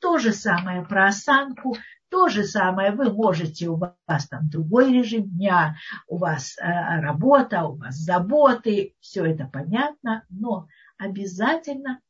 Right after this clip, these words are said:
постараться делать пробежку. Я сегодня почитала воспоминания нашего старого-старого-старого приятеля,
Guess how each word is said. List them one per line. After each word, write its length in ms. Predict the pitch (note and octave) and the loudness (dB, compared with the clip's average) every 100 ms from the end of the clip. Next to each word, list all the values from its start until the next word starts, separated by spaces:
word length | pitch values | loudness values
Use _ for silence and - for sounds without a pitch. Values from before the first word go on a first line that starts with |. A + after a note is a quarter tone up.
| _ | _
постараться 840 | D#3+ D#3+ D#3+ D#3+ G#3+ A3+ _ A3 - _ | -12 -8 -6 0 0 -2 _ -10 -10 _
делать 520 | C#3+ E3+ F#3 F#3+ - _ | -4 -2 -2 -6 -12 _
пробежку. 680 | _ F3 E3 E3 C3+ - _ _ _ - - _ | _ -6 -4 -4 -4 -8 _ _ _ -20 -20 _
Я 180 | C#4+ C4 | 2 2
сегодня 600 | B3+ A3 A#3 G3 D#3+ D#3 _ - | 2 4 4 4 -6 -6 _ -16
почитала 480 | E3+ - A3+ A3 | -12 0 4 4
воспоминания 840 | E3+ D#3+ F3+ E3+ F3+ G3+ G#3 E3+ E3+ | 4 -4 -4 -6 0 2 2 2 -2
нашего 360 | F3 E3 F3 | -2 -4 -6
старого-старого-старого 1200 | F3+ - C4+ A3 F3 - F#3 E3 D#3 E3+ E3 D#3+ D3+ | -6 0 2 2 0 0 0 2 0 0 -2 -2 -4
приятеля, 720 | D#3+ D#3 D4 G4 A3+ D#3+ | -4 0 0 0 -2 -4